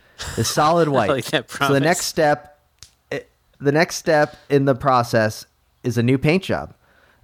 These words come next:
Speaker 1: Originally, I had intended to do a vintage-looking two-tone paint job that you see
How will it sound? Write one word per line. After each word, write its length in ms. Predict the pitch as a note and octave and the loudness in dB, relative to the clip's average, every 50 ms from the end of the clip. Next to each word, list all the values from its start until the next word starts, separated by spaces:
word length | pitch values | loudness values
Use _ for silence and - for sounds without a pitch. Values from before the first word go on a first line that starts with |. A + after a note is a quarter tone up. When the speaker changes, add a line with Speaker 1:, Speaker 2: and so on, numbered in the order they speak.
| _ | _
Speaker 1:
Originally, 600 | C#3 C#3+ C3+ D#3 A3+ C4 A#3 A#3+ A#3 G#3+ G3+ F#3 E3+ | -2 -2 -2 -2 -4 -4 -2 -2 -2 0 0 0 0
I 100 | E3 D#3+ | 0 0
had 200 | E3+ E3 D#3 D3+ | 0 0 0 -2
intended 520 | C#3+ C#3 - - D#3+ D3+ D3 C3+ A#2 G#2 | -2 -4 -4 -2 -2 0 0 -2 -4 -4
to 80 | A#2+ A2 | -4 -2
do 140 | A#2 A#2+ | 0 0
a 40 | A#2+ A2 | 0 0
vintage-looking 840 | G2 A2 C3 C#3+ D3+ F3 E3+ D#3 C#3 B2+ B2+ C3+ C3 - C3 B2+ A#2+ | 0 0 0 0 2 0 -2 -2 -2 0 0 0 2 2 0 0 -2
two-tone 520 | A#2 - C#3+ D3+ C#3+ - D#3 C#3+ C#3 C3+ | -2 0 0 0 2 2 2 2 2 2
paint 260 | B2 C3+ C3 B2+ A#2+ | 0 0 0 0 0
job 280 | - A#2+ A2 G#2 G#2 F#2+ | 0 2 2 2 2 0
that 120 | G#2 F#2+ | -2 -4
you 80 | E2+ G#2+ | -4 -6
see 500 | G2+ - - B2+ B2 B2 B2 B2 C3 B2 | -10 -8 -6 -4 -2 -2 -2 -2 -4 -6